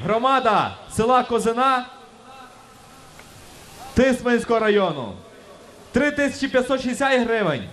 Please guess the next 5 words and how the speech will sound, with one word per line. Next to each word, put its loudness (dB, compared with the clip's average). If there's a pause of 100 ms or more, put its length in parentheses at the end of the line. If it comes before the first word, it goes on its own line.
Громада 2
села 2
Побережжя 0
Тисменського 0
району. 0